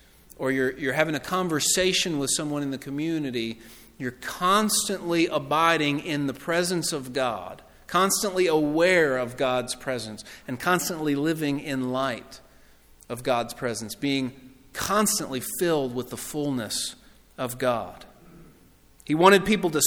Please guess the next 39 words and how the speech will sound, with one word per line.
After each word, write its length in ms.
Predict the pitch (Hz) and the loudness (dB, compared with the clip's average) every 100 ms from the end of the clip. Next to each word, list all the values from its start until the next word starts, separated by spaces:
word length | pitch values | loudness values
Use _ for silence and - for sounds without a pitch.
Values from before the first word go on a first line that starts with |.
| - | 6
sense 240 | 196 185 | 6 4
God's 300 | - 180 165 | 6 6 6
fullness 420 | - 190 175 156 165 | 4 2 4 2 0
within 500 | 151 - 180 165 147 | -4 -4 -4 -2 -2
them 340 | 123 110 107 - - | -2 -6 -10 -18 -12
in 140 | 156 147 | -8 -6
all 300 | 180 196 220 | 4 6 8
of 80 | 208 | 8
those 180 | 190 175 | 6 4
different 320 | 196 185 160 | 2 0 0
situations, 840 | - 147 139 131 120 - 98 - - - - | -2 -4 -4 -4 -4 -8 -12 -16 -18 -18 -6
to 120 | 156 | -4
think 380 | - - 233 - | 0 4 4 6
of 180 | 208 156 | 4 6
God 320 | 175 156 143 | 6 6 6
as 240 | 143 143 - 175 | 2 -2 -4 0
often 640 | 196 202 220 202 196 202 | 2 2 0 -2 -2 -6
as 380 | 185 170 175 160 165 | -2 0 0 -2 -4
you 120 | 151 | -6
can. 540 | - 175 139 110 101 - - - - - _ _ - - | -6 -8 -6 -6 -10 -18 -20 -20 -20 -20 _ _ -20 -8
Abide 600 | 156 139 165 196 208 196 | -8 2 6 10 10 8
in 160 | 180 165 | 4 0
him, 300 | 147 123 107 | -2 -4 0
surround 800 | - 170 160 160 180 202 208 202 | 2 2 2 4 6 6 6 4
yourself 500 | 196 185 196 175 180 | 4 6 4 2 2
with 140 | 170 | 0
his 140 | 165 147 | 0 0
word, 360 | 147 131 113 - - | 0 0 -4 -10 -6
and 160 | 151 151 | 0 2
reminders 840 | 156 151 160 185 208 208 202 175 | 2 2 4 6 6 4 4 4
of 140 | 175 | 0
who 200 | 160 175 | 0 2
he 220 | 175 180 160 | 2 2 2
is 160 | 147 | 0
and 120 | 143 | 0
what 140 | 147 156 | -2 -2
he 160 | 156 | 0
has 220 | 147 139 127 | -2 -2 -4
done, 280 | 131 120 | -4 -4